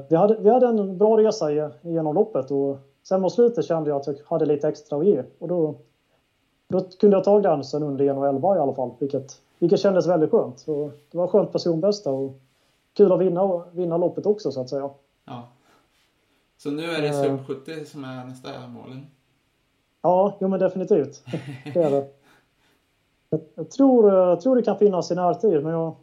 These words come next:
Speaker 1: behöver nog fortfarande bygga lite mer fart. Bli lite mer bekväm vid, eh, sub tre tjugo fart.
Speaker 2: Ja.
Speaker 1: Så det, jag springer mycket intervaller runt tre femton, tre tjugo nu för att,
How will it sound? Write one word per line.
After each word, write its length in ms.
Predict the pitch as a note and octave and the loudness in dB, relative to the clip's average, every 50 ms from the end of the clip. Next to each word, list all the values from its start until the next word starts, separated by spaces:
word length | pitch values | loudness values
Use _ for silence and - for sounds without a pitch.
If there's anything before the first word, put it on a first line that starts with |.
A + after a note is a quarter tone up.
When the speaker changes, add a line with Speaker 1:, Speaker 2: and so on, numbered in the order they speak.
| _ | _
Speaker 1:
behöver 240 | _ F3 F#3+ F#3+ G3 | _ -2 0 0 0
nog 140 | G3+ F#3 - | -2 -4 0
fortfarande 480 | - G#3 G3+ G3+ - F#3 F#3 F3 F3 G3 | 4 4 4 4 2 -2 -4 -2 -4 -4
bygga 160 | - F#3 F3 | -2 -2 -2
lite 260 | F3+ F3+ F3 F3+ F3 | -2 -4 -6 -6 -4
mer 140 | F3 E3+ D#3+ | -4 -2 0
fart. 360 | - - C#3+ B2+ B2+ B2+ - | 0 0 0 0 -4 -6 -12
Bli 180 | E3+ E3+ F3 F3 | -6 -2 0 0
lite 260 | F3 F3 F3 - E3 | 0 -2 -2 -4 -2
mer 160 | F3 E3+ D#3 | -2 0 0
bekväm 400 | C#3+ D#3 - G#3+ G3+ F3 D#3 D3 | 0 0 2 2 2 2 2 0
vid, 200 | C#3 C#3+ C#3 C#3+ | 0 0 0 0
eh, 220 | C#3+ C3+ C3 C3 | -2 -2 -4 -6
sub 240 | B2 - D#3 D3 C3 | -4 -4 -4 -6 -6
tre 180 | - - D#3 C#3 | -2 -2 -2 0
tjugo 300 | - D#3+ D3+ C#3+ C#3 C#3 | 0 0 0 0 0 0
fart. 300 | F#3+ E3 B2+ A#2 - - - _ _ _ _ _ _ _ | 0 0 -2 -2 -6 -14 -20 _ _ _ _ _ _ _
Speaker 2:
Ja. 160 | C3 B2 A#2+ | -18 -18 -12
Speaker 1:
Så 80 | A#2+ D#3+ | -4 -2
det, 360 | E3 E3 D#3+ D#3+ D#3 D3+ D3 C3 - _ _ _ _ _ _ _ _ _ _ _ _ _ _ | 0 2 2 0 0 -2 -6 -10 -14 _ _ _ _ _ _ _ _ _ _ _ _ _ _
jag 100 | - E3+ | -6 -6
springer 280 | E3+ - G3+ G3 F#3+ G3 | 2 2 4 4 4 4
mycket 200 | G3+ G3+ G3+ G#3+ G3+ | 2 2 4 2 2
intervaller 400 | F3 E3 F#3+ G#3 G#3 G3 F3+ D#3+ | 2 2 2 2 4 4 4 2
runt 380 | D#3+ D#3 C#3+ - - - - _ | 2 0 -2 -4 -10 -18 -20 _
tre 180 | - E3+ D#3 | -2 -2 0
femton, 380 | D#3 F3 D#3+ D#3 D3+ - D#3+ D3 | 0 0 -2 -2 -4 -8 -10 -6
tre 140 | - D#3+ C#3 | -4 -4 -2
tjugo 320 | - E3+ D#3 C#3+ D3 E3 | 0 -2 -2 0 0 0
nu 120 | E3+ C#3+ | 0 -2
för 280 | C3+ - C#3 C3 C3 C3 | -2 -4 -4 -4 -4 -6
att, 40 | B2+ | -8